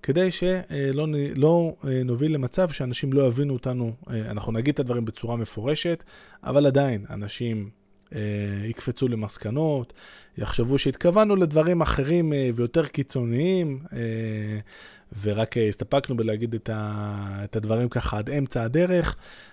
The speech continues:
ובקיצור, בגלל שאנחנו גילינו וחשפנו יותר מדי, יהיו לנו, אנחנו, אנחנו ניצור נזק, אה, בקרב, אה, ההמון, וזה דבר שהרמב"ם מאוד רוצה להיזהר ממנו.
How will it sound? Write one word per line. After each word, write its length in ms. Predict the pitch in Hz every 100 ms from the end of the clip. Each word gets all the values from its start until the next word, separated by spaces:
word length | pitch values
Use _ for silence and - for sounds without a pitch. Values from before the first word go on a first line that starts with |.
| -
ובקיצור, 540 | 120 123 - 151 202 160
בגלל 420 | 135 127 151 175
שאנחנו 520 | 151 147 151 139 127
גילינו 540 | 110 117 127 165 147 117
וחשפנו 640 | - 110 - 180 - 139
יותר 260 | 123 156 139
מדי, 540 | 123 139 190 190 185 175 - _ - -
יהיו 200 | 131 139
לנו, 540 | 131 123 120 113 110 117
אנחנו, 260 | 120 127
אנחנו 320 | 123 123 120
ניצור 460 | 123 117 - 160 139
נזק, 500 | 123 127 104 104 - -
אה, 200 | 113 107 104
בקרב, 500 | 107 127 117 107 107
אה, 320 | 104 104 104
ההמון, 320 | 110 170 175
וזה 180 | 117 127
דבר 420 | 113 101 113 113 104 - - - -
שהרמב"ם 460 | 110 104 104 104
מאוד 180 | 107 107
רוצה 380 | 101 - - 107 107
להיזהר 500 | 104 104 95 95 95
ממנו. 340 | 90 82 -